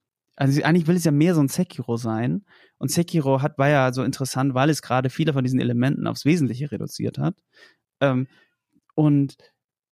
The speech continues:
und dann ist noch, kommt für mich noch so hinzu, dass die Technik in vielen Stellen sehr spröde und altbacken wirkt, gerade in den belebten Gebieten da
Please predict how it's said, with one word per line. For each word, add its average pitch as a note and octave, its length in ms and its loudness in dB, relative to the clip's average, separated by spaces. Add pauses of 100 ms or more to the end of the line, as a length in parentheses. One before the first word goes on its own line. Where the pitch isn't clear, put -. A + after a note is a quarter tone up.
(320)
und - 140 -2
dann D3+ 140 2
ist F3 160 -4
noch, E3+ 200 0
kommt F3 240 -2
für D3+ 100 0
mich F3+ 160 2
noch F3 140 4
so D3+ 140 0
hinzu, D3 380 -2
dass D3+ 180 -4
die C3+ 120 -8
Technik G3 420 -4
in D#3+ 120 -2
vielen E3 300 0
Stellen D3 420 0
sehr B2+ 200 -4
spröde D#3 640 0
und B2+ 260 -2 (180)
altbacken C#3+ 640 -2
wirkt, C#3 220 -4
gerade C#3+ 340 0 (140)
in C#3+ 200 -2
den C3 160 0
belebten C3+ 480 0
Gebieten C3+ 540 0
da B2+ 320 -2